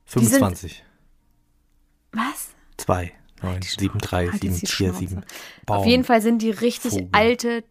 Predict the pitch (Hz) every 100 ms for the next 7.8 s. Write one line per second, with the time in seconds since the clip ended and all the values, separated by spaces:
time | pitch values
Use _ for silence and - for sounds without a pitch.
0 | - - 208 202 - 151 156 117 104 90
1 | 90 92 - - - _ _ 101 98 95
2 | - 208 220 196 214 220 202 180 - -
3 | - - - - - 214 233 254 - 254
4 | 202 - 202 202 185 175 175 180 220 208
5 | 208 - 202 247 - 196 196 - 180 165
6 | 165 - _ _ _ 110 113 110 117 147
7 | 156 156 156 160 175 180 208 -